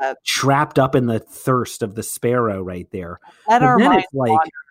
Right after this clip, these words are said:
Speaker 2: "A natural concrete finish, no paint, and it fit in a long, narrow space between the house and the property line. I made it extra deep for diving and with no protruding steps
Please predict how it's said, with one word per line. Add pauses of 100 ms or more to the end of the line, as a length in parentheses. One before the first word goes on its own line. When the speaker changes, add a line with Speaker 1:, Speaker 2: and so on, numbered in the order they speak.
(920)
Speaker 2:
"A
natural
concrete
finish,
no
paint,
and
it
fit
in
a
long,
narrow
space
between
the
house
and
the
property
line. (720)
I
made
it
extra
deep
for
diving
and
with
no (100)
protruding
steps